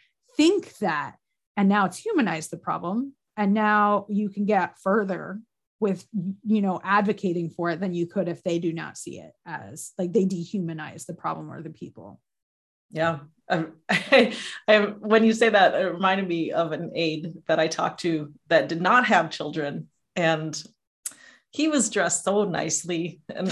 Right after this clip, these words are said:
Speaker 2: I actually do tell this <laughs> story in the book. He was dressed so nicely. He was so spiffy. And I don't know, he just seemed, like, really far from me. And we were talking about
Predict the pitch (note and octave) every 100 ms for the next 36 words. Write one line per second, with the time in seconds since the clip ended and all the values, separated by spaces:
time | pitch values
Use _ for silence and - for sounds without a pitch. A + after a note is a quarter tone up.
0 | - F#3 G3+ G#3 G3 G3 G3 F#3+ G3 F3+
1 | G3 - - A#3+ A#3 B3+ A#3 G#3 D#3+ D#3
2 | E3 - - - A#4+ F4+ D4+ - D4+ D4
3 | C#4 A#3+ A#3 - A#3 A#3 G3+ E3+ F3+ F#3
4 | F#3 F3+ A3 A3+ - E3+ E3+ E3+ E3 E3
5 | - - _ - G#3 G3 G3+ G3 - _
6 | - D#4+ F4 E4 C#4 C4 C#4+ C#4+ D#4 D4+
7 | C4+ A#3+ A3+ A#3 A#3+ A3+ - G#3 G3+ G3
8 | F#3+ F3+ - F3+ E3+ D3+ D#3 C#3 C3 -
9 | E3+ E3+ E3 F3+ F#3 F#3 F3 F3 F3 E3
10 | E3 E3 D3